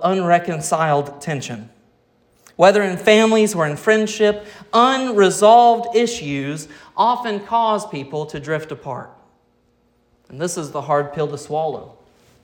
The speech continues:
The empty chair at our table is not always a reminder that someone has passed away or that someone has passed on to a new time in their life. Sometimes it is simply a reminder that a friendship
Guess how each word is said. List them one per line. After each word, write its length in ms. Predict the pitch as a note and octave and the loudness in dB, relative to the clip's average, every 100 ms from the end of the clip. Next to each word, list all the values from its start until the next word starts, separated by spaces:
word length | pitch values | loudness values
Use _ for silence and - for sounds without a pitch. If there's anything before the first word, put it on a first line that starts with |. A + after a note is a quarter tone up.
| _ _ _ _ _ - | _ _ _ _ _ -10
The 140 | F3 | -4
empty 360 | G#3 G#3 G#3+ G3+ | 0 0 0 -4
chair 360 | G3 G#3 G3+ F#3+ | 0 2 4 4
at 80 | |
our 160 | D#3+ D#3+ | 2 -2
table 440 | - G3 F#3+ F3+ | 0 2 4 2
is 100 | D#3 | 0
not 260 | D#3+ F#3 F3+ | 2 2 4
always 440 | - F#3+ F#3+ F#3+ F#3 | 6 6 8 6 4
a 80 | |
reminder 600 | D3 D3+ D#3+ F#3 G3 F#3 E3+ | 0 2 4 4 4 0 0
that 160 | D#3 | -2
someone 380 | - F3+ F#3 E3 | -2 -2 -2 -4
has 260 | D3+ C3+ - - - | -4 -6 -8 -20 -14
passed 360 | - G3 G#3 - | 2 2 2 0
away 420 | F3+ F#3+ G#3+ A#3 | 4 6 6 2
or 140 | E3+ D#3 | -2 0
that 160 | D3+ | -2
someone 400 | - G3 F#3+ F3+ | 0 0 2 -2
has 200 | E3+ C#3+ | -2 -6
passed 400 | - F3+ F#3+ - | -2 -2 0 2
on 320 | E3+ G3 A3+ G#3+ | 2 4 2 -2
to 180 | F3+ | -6
a 60 | C#3+ | -6
new 280 | E3 G3+ G3 - - | -4 -4 -4 -12 -20
time 340 | - G#3 G#3 G#3 | -2 2 2 2
in 80 | F3+ | 0
their 160 | E3+ | 0
life. 460 | E3 G3 A3+ A3 - - - | 2 4 4 2 -6 -20 -20
Sometimes 800 | - C4 C#4 A#3+ G3 F#3 G3+ G3+ | -8 -4 -4 -2 -2 0 0 -2
it 100 | G3 | -4
is 140 | F3 E3+ | -4 -4
simply 360 | G#3+ G#3+ G#3 | -6 -4 -2
a 100 | E3+ | 0
reminder 600 | E3 E3+ F3+ G3+ G#3+ A3 | 0 -2 0 0 -2 -2
that 560 | F#3+ D3+ - - - _ | 2 0 -2 -16 -20 _
a 80 | D3 | -8
friendship 960 | C#3+ - G#3+ G#3 G3 D3 C3 - - | -8 0 2 2 -2 -4 -4 -6 -20